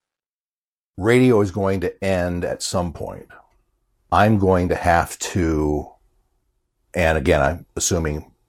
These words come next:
I've not won the lottery at that point, I'm going to have to plan for my future. So the natural transition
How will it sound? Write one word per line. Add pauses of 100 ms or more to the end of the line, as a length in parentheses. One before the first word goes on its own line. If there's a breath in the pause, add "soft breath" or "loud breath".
(140)
I've
not
won
the
lottery
at
that
point, (380)
I'm
going
to
have
to
plan
for
my
future.
So (1300 soft breath)
the
natural
transition